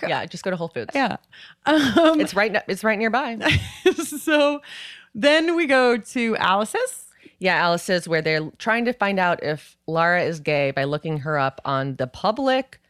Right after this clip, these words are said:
Speaker 1: crowdsourced chart.
Speaker 2: Right.
Speaker 1: Also, this is L A, so, like, you can't make a chart in L A without having a lot of famous people on it. Even if you're, like, an
Speaker 2: Mm.
Speaker 1: irrelevant lesbian like me,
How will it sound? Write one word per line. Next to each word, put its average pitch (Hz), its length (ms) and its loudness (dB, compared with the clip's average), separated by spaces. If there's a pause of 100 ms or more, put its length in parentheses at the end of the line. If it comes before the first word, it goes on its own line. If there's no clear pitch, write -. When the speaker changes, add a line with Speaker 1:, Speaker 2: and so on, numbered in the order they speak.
Speaker 1:
crowdsourced 196 1000 -2 (260)
chart. - 440 -8
Speaker 2:
Right. 147 340 -2
Speaker 1:
Also, 320 320 0
this 294 180 -4
is 262 120 -4
L 180 160 2
A, 131 160 2
so, - 180 -2
like, 160 260 -2 (440)
you 220 480 -2
can't 196 580 -4
make 170 380 -4 (280)
a 175 60 2
chart 165 460 -2
in 151 100 -4
L 147 160 -2
A 139 220 0
without 147 320 -2
having 139 260 -6
a - 80 -4
lot 135 220 -2
of 131 80 -8
famous 127 280 -8
people - 320 -6
on 127 160 -4
it. 87 140 -10
Even 202 180 -2
if 220 100 -2
you're, 233 100 2
like, 185 180 2
an 160 180 0
Speaker 2:
Mm. - 40 -2
Speaker 1:
irrelevant 151 420 0
lesbian 170 440 -2
like 139 200 -6
me, 139 300 -6